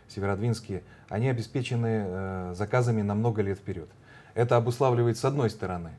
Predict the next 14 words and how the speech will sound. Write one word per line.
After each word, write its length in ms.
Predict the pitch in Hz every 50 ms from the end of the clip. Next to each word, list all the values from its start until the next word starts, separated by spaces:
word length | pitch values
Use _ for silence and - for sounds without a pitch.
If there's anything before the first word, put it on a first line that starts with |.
| - - -
потребность 480 | 104 95 - 117 110 95 98 90 -
предприятий 480 | - - 98 - - 107 101 92 - -
в 60 | 95
новых 300 | 107 110 101 90 85 -
инженерных 440 | 95 90 95 98 92 90 87 87 87
кадрах, 320 | - - 165 143 95 90 - - - - - - - - - - - - - - - - - -
с 80 | 123
другой 280 | 110 110 110 120 143 151
стороны, 420 | - - 107 98 92 87 87 85 - - - - - - - - - -
э, 520 | - 101 98 98 95 95 95 95 90 90 -
это 520 | 104 113 117 - 147 151 160 160 127 107 104
действует, 540 | 104 107 113 107 98 - - 135 147 147 - -
э, 240 | 110 101 98 95 92
как 300 | - 104 104 104 - -